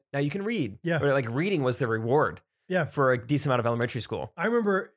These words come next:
Speaker 2: yeah, totally. Do you remember the
Speaker 1: So good for
Speaker 2: oh.
Speaker 1: your kids is what I'm saying.
Speaker 2: What was that one?
Speaker 1: They better never miss a spelling bee.
Speaker 2: Oh, I can't remember.
Speaker 1: Professor.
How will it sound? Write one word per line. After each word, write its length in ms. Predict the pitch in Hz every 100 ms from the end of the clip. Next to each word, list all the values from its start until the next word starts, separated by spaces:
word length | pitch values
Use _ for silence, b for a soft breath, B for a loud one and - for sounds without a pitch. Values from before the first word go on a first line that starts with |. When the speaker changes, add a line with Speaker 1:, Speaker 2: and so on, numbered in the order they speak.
| -
Speaker 2:
yeah, 300 | 165 139 107
totally. 400 | - 160 143 127
Do 80 | 143
you 60 |
remember 240 | 170 170 160
the 280 | 147 139 117
Speaker 1:
So 140 | - 143
good 140 | 151
for 60 | 156
Speaker 2:
oh. 20 |
Speaker 1:
your 80 | 139
kids 300 | - 107 -
is 80 | 107
what 80 | 90
I'm 80 |
saying. 260 | - 101 113 -
Speaker 2:
What 120 | 190
was 160 | 262 233
that 160 | 226 185
one? 480 | 143 151 180 185 - _ _ -
Speaker 1:
They 60 |
better 200 | 107 110
never 240 | 98 104 104
miss 160 | 104 92
a 60 |
spelling 360 | - - 80 82
bee. 200 | 80 107 _
Speaker 2:
Oh, 40 | B B B B B _ _ _
I 40 | _
can't 140 | 185 190
remember. 220 | 175 151
Speaker 1:
Professor. 420 | 151 143 143 113